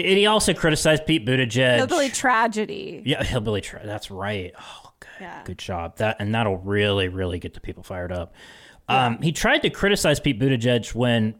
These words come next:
Speaker 1: Buttigieg correctly pointed out that the Trump administration loosened train safety rules, uh, which we will be talking about very shortly. And he said, "Stop blaming Trump." What a, what a
Speaker 2: "My
Speaker 1: guy.
Speaker 2: daddy's gonna beat up your daddy."
Speaker 1: That's a,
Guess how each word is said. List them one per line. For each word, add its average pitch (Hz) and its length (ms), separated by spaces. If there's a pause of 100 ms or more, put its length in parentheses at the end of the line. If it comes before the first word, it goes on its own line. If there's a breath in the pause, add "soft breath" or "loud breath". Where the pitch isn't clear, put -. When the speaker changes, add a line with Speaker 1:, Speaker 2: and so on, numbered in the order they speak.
(120)
Speaker 1:
Buttigieg 131 580
correctly 170 380
pointed 127 340
out 120 320
that 117 140
the 123 60
Trump 135 280
administration 113 680
loosened 110 560
train 110 320
safety 190 420
rules, 104 560 (440 loud breath)
uh, 98 120
which 110 260
we 127 140
will 110 160
be 104 100
talking 117 300
about 104 120
very 101 160
shortly. 113 460 (300 loud breath)
And 117 160
he 139 100
said, 123 380
"Stop 208 440
blaming 196 460
Trump." 185 580 (1200)
What 110 220
a, 104 240
what 143 140
a - 40
Speaker 2:
"My 320 300
Speaker 1:
guy. 262 100
Speaker 2:
daddy's 285 460
gonna 277 240
beat 294 260
up 339 220
your 277 300
daddy." 214 500
Speaker 1:
That's 208 180
a, 101 40